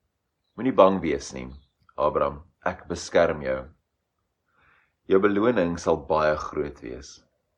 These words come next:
Toe sê Abraham, "Here my God, wat kan ek, wat kan U vir my gee? Ek sal kinderloos sterf. En Eliezer, die man uit Damaskus, sal al my besittings kry."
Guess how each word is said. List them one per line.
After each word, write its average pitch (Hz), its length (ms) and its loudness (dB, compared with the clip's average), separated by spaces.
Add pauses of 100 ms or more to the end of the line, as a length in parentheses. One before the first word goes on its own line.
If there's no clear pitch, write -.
(500)
Toe 117 100 -12
sê 123 200 4
Abraham, 87 440 6 (380)
"Here 123 200 4
my 127 120 4
God, - 460 0
wat 98 180 2
kan 113 180 0
ek, 107 160 -2 (460)
wat 92 160 0
kan 120 140 0
U 110 160 -4
vir 104 140 -6
my 90 100 2
gee? 73 400 -4 (1040)
Ek 92 120 -2
sal 95 220 -4
kinderloos 92 520 0
sterf. 67 460 -6 (500)
En 107 160 -4
Eliezer, 95 640 4
die 90 80 -4
man 80 220 0
uit 78 80 -4
Damaskus, 80 580 -2
sal 82 80 -2
al 78 140 -2
my 80 100 -2
besittings 78 500 -10
kry." 71 300 -6